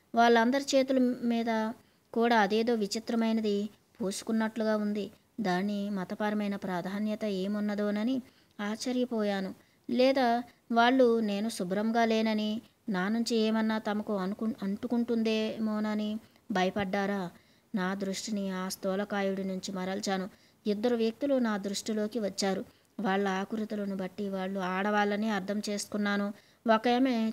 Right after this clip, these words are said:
చాలా నల్లగా, ఇంకొక ఆమె చాలా తెల్లగా ఉన్నారు. ఒక ఆమెకు కొంచెం ఉంగరాలు జుట్టు ఉంది. మరొక ఆమెకు తెల్లటి సాదా జుట్టు ఉంది. అయితే నాకు ఆ ఆడవాళ్ల విషయంలో బొత్తిగా అనుభవం లేదు కనుక ఆ విషయాన్ని ప్రక్కన పెట్టేద్దాము.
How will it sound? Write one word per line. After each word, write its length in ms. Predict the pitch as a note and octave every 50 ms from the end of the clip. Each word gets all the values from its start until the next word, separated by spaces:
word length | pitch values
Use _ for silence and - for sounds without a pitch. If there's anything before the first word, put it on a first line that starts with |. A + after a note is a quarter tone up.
| - - G#3+
చాలా 260 | F#3+ F3+ F#3+ G#3+ A#3
నల్లగా, 580 | A#3 A3+ A3+ A3 A3 A3 G#3+ G#3+ G#3+ G#3+ G#3+ A3 - _ _ _ - -
ఇంకొక 320 | G3+ G3+ - A3+ A3 A#3
ఆమె 280 | G#3+ G#3+ A3 A3 G#3+ G3+ - -
చాలా 180 | F3 E3+ F3 G3
తెల్లగా 520 | G3+ - G#3 F#3+ F#3 F#3+ G3 G3 G#3 A3+
ఉన్నారు. 420 | A3 G3+ F3+ F#3 F#3 F#3 F#3 G3 - - _ _ _ _ - - A3+
ఒక 120 | A3+ A3+ C4+
ఆమెకు 400 | C4 C4 C#4 C#4 C4+ - A#3 A3+
కొంచెం 480 | A3+ G#3 F#3+ F#3+ G3+ - C4+ C4 A#3+
ఉంగరాలు 360 | A#3 A#3 A3+ A#3 A3+ A3+ A3 G#3+
జుట్టు 260 | A3+ G#3+ G#3+ - A#3
ఉంది. 300 | A3 G#3 G3 G#3+ G#3 G#3+ - _ _ _ _ _ _ -
మరొక 460 | G#3 F#3+ F#3 F#3 F#3 G3 G#3 G#3 -
ఆమెకు 420 | A3 G#3 G#3 G#3 G#3+ G#3+ - A3 G3
తెల్లటి 520 | - - F3+ E3+ F3 F#3+ G3+ G#3 - A3
సాదా 400 | G#3+ - G3 E3+ D#3+ E3+ F#3 G3
జుట్టు 300 | G3 - G#3+ G3+ - G#3
ఉంది. 320 | G3+ G3+ G3+ G3 F#3+ G3 - - _ _ _ _ _ - B3+
అయితే 480 | B3+ C#4 C#4+ - C4 B3 A#3+ B3 C4
నాకు 380 | C4 G#3+ G#3 G#3 A3+ - B3+ A#3
ఆ 100 | G#3+ G3+
ఆడవాళ్ల 640 | F#3+ F#3+ F#3+ G3 G#3 G#3+ A3 A3 A3 A3 G#3+ G#3
విషయంలో 640 | G3+ G3 F#3+ - - G#3+ G#3 G#3 G#3 G3+ G3 F#3+ F#3+ G#3 - _ _ _ _ - A#3+
బొత్తిగా 440 | G3 F#3+ F#3 F#3+ - A3 A3 A3+
అనుభవం 460 | G#3+ G3 G3 G3+ G#3 G3+ G3+ G3 F#3+ F#3+
లేదు 280 | F#3+ F#3 F3+ F#3+ G#3 - _ _ _ _ _ _ _ _ _ _ _ _ _ _ _ - G3+ -
కనుక 260 | F#3+ F#3 F#3+ G#3 -
ఆ 180 | G#3 F#3+ F#3 F#3
విషయాన్ని 540 | F#3 F#3 F#3 - - G3+ G3 G3 F#3+ F#3+ F#3
ప్రక్కన 360 | - F#3+ F3+ F3 - G3 G3+
పెట్టేద్దాము. 720 | G3+ G3+ G3 - G#3 G3+ F#3+ F#3 G#3 G3+ G3 F#3+ F#3 G#3+